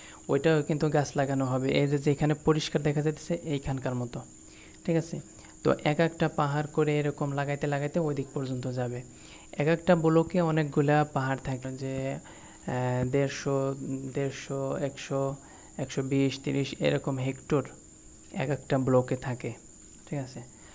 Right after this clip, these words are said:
তো এত বড় বড় একটা ব্লক এবং এই সব ব্লকের ভিতরে অনেক অনেক উঁচু উঁচু পাহাড়, যেমন এই এক একটা পাহাড়, এখানে কাজ করতে আসা-, আসছি আমরা। তো আজকে কিছু কথা বলবো, সেটা হইতেছে যে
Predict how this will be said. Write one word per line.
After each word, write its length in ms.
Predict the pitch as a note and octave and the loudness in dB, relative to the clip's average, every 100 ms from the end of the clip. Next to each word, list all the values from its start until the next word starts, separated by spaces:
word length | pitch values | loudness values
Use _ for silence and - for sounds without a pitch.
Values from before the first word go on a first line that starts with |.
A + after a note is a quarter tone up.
| - - - - | -20 -20 -12 -2
তো 360 | C3 C3 C3 - | 0 2 0 -2
এত 180 | D3 D3+ | -4 0
বড় 300 | D3+ D#3+ D#3 | 2 4 4
বড় 240 | D#3 D#3 D3 | 2 2 0
একটা 280 | - C#3+ | -2 -4
ব্লক 440 | C3+ C#3 C#3+ D#3 D#3+ | -4 0 0 0 -2
এবং 360 | C#3 C#3 C#3+ | -2 0 -2
এই 100 | C#3+ | -2
সব 220 | C3+ C#3 C3+ | -4 -6 -4
ব্লকের 300 | C#3 C3+ C#3 | -4 -4 -8
ভিতরে 260 | C#3 - | -8 -6
অনেক 300 | C#3+ D#3 D3+ | -4 -2 -2
অনেক 220 | D3 C#3 | -4 -4
উঁচু 240 | C#3+ C#3 C#3 | -6 -4 -4
উঁচু 240 | C3+ C#3 B2+ | -4 -6 -6
পাহাড়, 320 | C3 C3 D3+ - - - | -6 -4 -6 -8 -12 -4
যেমন 200 | C3+ C3+ | -2 0
এই 120 | C3+ | 0
এক 160 | C3 C3 | 0 -4
একটা 260 | A#2+ - B2+ - | -10 -8 -8 -4
পাহাড়, 380 | B2+ B2+ C3+ | -2 0 -2
এখানে 240 | B2+ C3+ C3+ | -2 -4 -4
কাজ 220 | C#3 C3+ | -4 -6
করতে 260 | - C#3+ C3+ | -8 -6 -6
আসা-, 180 | C3+ | -4
আসছি 440 | C#3 C3+ C3 - C#3 | -2 0 0 -2 -4
আমরা। 240 | C#3+ F3+ - - - - - - - - | 2 0 0 -10 -18 -18 -18 -20 -20 -2
তো 80 | D3+ | 0
আজকে 220 | D3 - | 0 0
কিছু 280 | - E3+ E3+ | 2 4 4
কথা 220 | F3 E3 E3+ | 4 4 4
বলবো, 280 | F3 E3+ | 6 4
সেটা 380 | E3+ D#3+ D3 D3+ | 4 4 4 4
হইতেছে 480 | D3+ D3+ D3+ - D#3 | 4 2 0 2 0
যে 440 | C3+ C3+ C3 C#3+ | 2 0 0 -2